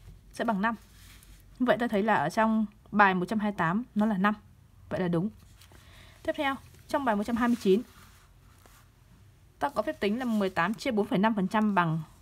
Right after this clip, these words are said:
bốn trăm gam. Vậy ta sẽ lấy mười tám chia bốn phẩy năm phần trăm. Ta bấm phím mười tám. Bấm phím chia. Bốn phẩy năm. Bốn phẩy năm.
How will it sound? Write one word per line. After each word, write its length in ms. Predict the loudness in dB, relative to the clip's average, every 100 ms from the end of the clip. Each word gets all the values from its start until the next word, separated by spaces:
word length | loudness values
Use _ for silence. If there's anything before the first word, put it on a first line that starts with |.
| -20 -20 -20 -20 -20 -6
bốn 180 | -2 0
trăm 160 | 0
gam. 140 | 2 0 -4 -20 _ _ -20 -20 -20 _ -20 -20 -20 -12
Vậy 180 | -6 -6
ta 80 | -6
sẽ 100 | -4
lấy 120 | -4
mười 140 | -4
tám 280 | -2 -2 -2
chia 200 | -4 -6
bốn 180 | -2 -2
phẩy 120 | -2
năm 120 | -2
phần 160 | -2 -2
trăm. 160 | -2 -4 -6 -20 -20 -20 -20 -20 -20 -20 -20 -16 -4
Ta 80 |
bấm 160 | 0 0
phím 180 | 2 0
mười 100 | 0
tám. 300 | -4 -4 -6 -12 -20 -20 -20 -20 -20 -20 -20 -20 -20 -20 -20 -20 -20 -20 -20 -20 -20 -20 -20 -20 -20 -20 -20 -8
Bấm 140 | -4
phím 160 | -2 -2
chia. 220 | -2 -4 -4 -10 -20 -20 -20 -20 -20 -20 -20 -20 -20 -20 -20 -20 -20 -20 -20 -20 -20 -20 -20 -20 -6
Bốn 280 | -2 -2 -2 -8
phẩy 140 | -6
năm. 220 | -2 -2 -4 -8 -20 -20 -20 -18 -6
Bốn 260 | -4 -4 -8 -20 -20 -20 -14
phẩy 260 | -6 -6 -6 -14 -20 -20 -8
năm. 160 | -6